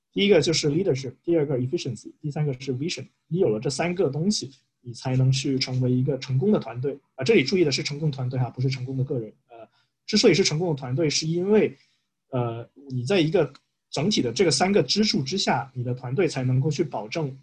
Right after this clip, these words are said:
这个 roadmap 能够被 develop。有了变动，你们能够去快速的适应这个变动，能够去 deliver 这个产品出来。这个是整个团-，技术团队的一个核心，就是 deliver the right quality at the right time，对不对？你不能 delay 了，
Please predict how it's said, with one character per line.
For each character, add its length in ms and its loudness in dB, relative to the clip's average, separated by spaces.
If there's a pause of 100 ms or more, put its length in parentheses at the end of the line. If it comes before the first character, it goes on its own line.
(240)
这 120 -2
个 100 2
roadmap 320 2
能 140 -2
够 80 0
被 100 -4
develop。 460 -6 (640)
有 120 0
了 80 0
变 260 4
动， 200 4
你 80 -8
们 100 -8
能 100 0
够 80 0
去 140 -4
快 180 2
速 160 0
的 60 -2
适 160 -4
应 80 -4
这 80 -6
个 80 -6
变 240 -6
动， 180 -6
能 140 -12
够 100 -2
去 140 -8
deliver 480 -10
这 100 -14
个 60 -8
产 240 -10
品 140 -10
出 180 -16
来。 140 -18 (120)
这 120 -6
个 80 0
是 240 -2
整 120 -12
个 140 -6 (380)
团-， 120 -20 (200)
技 120 2
术 140 6
团 160 -4
队 140 4
的 80 2
一 40 2
个 80 2
核 220 -4
心， 160 0
就 80 4
是 260 2 (400)
deliver 380 4
the 100 -4
right 220 2
quality 500 0
at 60 -14
the 80 -14
right 180 -6
time， 240 -8 (400)
对 120 -4
不 40 -6
对？ 220 -8
你 80 -6
不 140 0
能 120 0
delay 300 2
了， 100 -2